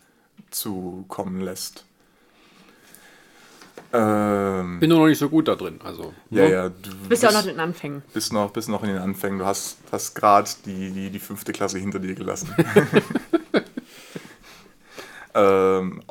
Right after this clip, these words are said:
Speaker 1: im kleinen Dörfchen Ostwald, das ihr, wo ihr außerdem noch gehofft habt, Verstärkung zu finden, seid ihr tatsächlich noch fündig geworden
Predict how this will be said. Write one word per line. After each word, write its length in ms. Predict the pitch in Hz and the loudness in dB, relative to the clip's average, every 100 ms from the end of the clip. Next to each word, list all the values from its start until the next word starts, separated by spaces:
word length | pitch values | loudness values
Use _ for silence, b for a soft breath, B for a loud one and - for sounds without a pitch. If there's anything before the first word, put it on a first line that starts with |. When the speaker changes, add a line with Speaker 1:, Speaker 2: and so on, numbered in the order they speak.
| - | -8
Speaker 1:
im 480 | - 156 170 175 196 - - | 0 2 2 -4 -10 -14 0
kleinen 260 | 131 147 | 2 2
Dörfchen 300 | 131 135 139 | 2 0 -2
Ostwald, 460 | 123 - - 151 156 | -6 -4 0 0 0
das 140 | 110 117 | -6 -2
ihr, 440 | 110 107 104 104 - _ | 0 2 0 -4 -10 _
wo 220 | - 101 110 | -8 0 2
ihr 320 | 107 104 - - - - - | 4 2 -2 -8 -20 -20 -2
außerdem 360 | 113 131 120 | -2 0 0
noch 200 | 117 113 | 0 -2
gehofft 400 | 117 110 131 - | -2 2 2 2
habt, 260 | 131 127 - | 0 0 -2
Verstärkung 540 | - 117 92 113 147 | -6 -2 0 0 -2
zu 120 | 135 - | -10 -10
finden, 460 | 143 143 147 156 - b b b | -6 -6 -6 -10 -12 b b b
seid 220 | b 101 131 | b 0 2
ihr 80 | |
tatsächlich 420 | 135 127 131 131 131 | -2 -4 -4 -6 -6
noch 120 | 113 | -8
fündig 300 | 113 120 117 | -6 -8 -8
geworden 440 | - 98 101 156 | -6 0 2 2